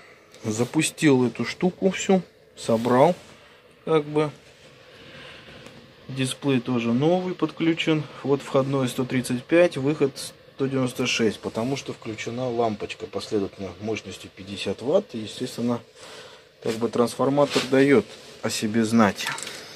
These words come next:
Ну, давайте проверим правильность показаний, что ли.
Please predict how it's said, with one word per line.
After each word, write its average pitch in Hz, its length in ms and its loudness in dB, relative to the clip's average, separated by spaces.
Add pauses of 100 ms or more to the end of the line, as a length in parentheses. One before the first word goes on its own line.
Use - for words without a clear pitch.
(1080)
Ну, 143 200 -2
давайте 165 840 2
проверим 143 800 8 (2500)
правильность 127 880 0 (360)
показаний, 135 760 6
что 117 360 0
ли. 101 120 0